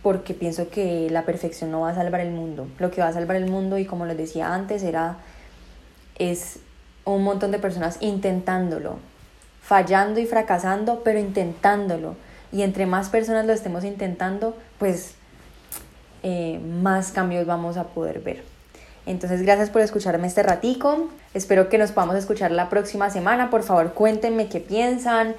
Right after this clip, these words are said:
Estoy en mis redes sociales, estoy en mi página web. Eh, muy, muy pronto estaré en YouTube también haciendo videos de recetas veganas, eh, para que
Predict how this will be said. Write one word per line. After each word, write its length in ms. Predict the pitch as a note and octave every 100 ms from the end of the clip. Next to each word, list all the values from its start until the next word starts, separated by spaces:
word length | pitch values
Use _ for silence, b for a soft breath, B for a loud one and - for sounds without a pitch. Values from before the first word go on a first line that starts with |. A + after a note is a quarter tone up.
| B B
Estoy 260 | F#3+ F#3 F3+
en 120 | F#3
mis 100 | G3+
redes 180 | F#3+ F3+
sociales, 400 | F#3+ G#3+ A3+ G3+
estoy 240 | F3+ F#3
en 100 | F3+
mi 60 | F#3+
página 420 | F3+ F3 F3+ E3+
web. 340 | F#3 A#3 A#3+ A#3 B B B -
Eh, 840 | F#3 F3+ F3 E3+ E3 E3 D#3+ D#3+ F3+
muy, 420 | F#3+ G#3+ A#3+ A#3+
muy 180 | A#3 A#3
pronto 680 | A3 A3+ A3 A3 A#3 A#3 A#3
estaré 800 | - F#3 - F3+ E3+ E3+ E3+ E3+
en 180 | G3 G3+
YouTube 360 | A#3 A#3+ B3 -
también 320 | G3+ G#3 A3+
haciendo 320 | A3+ G3 F3
videos 220 | F#3+ E3+
de 100 | E3+
recetas 380 | F#3 F#3+ F3 E3+
veganas, 420 | F3 E3+ F3 A3+ -
eh, 580 | G3 F#3+ F3+ F3 E3+ E3 -
para 280 | G#3 F3+ F3+
que 340 | F3+ E3